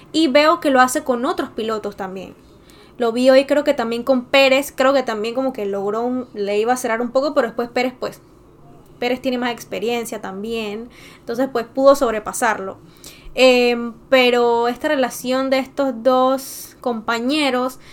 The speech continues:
está siendo bastante frustrante para e-, para ellos dos. Y pues Mick decía,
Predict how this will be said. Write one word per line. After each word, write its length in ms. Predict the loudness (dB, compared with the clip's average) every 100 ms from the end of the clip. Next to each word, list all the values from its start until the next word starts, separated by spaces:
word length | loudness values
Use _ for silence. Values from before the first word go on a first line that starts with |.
| -20 -14
está 200 | -8 -4
siendo 320 | -2 -2 2 2
bastante 760 | 0 -2 -2 -2 -2 0 0
frustrante 720 | -2 -8 -10 -4 -2 0 -2 -4
para 300 | -2 -2 -2
e-, 360 | -4 -8 -10 -8
para 220 | -4 -2
ellos 260 | -2 -2 -2
dos. 400 | -2 -2 -6 -14 -20 -20 -20 -16 -14
Y 80 | -4
pues 180 | -2
Mick 240 | 2 2 2
decía, 500 | 0 0 0 0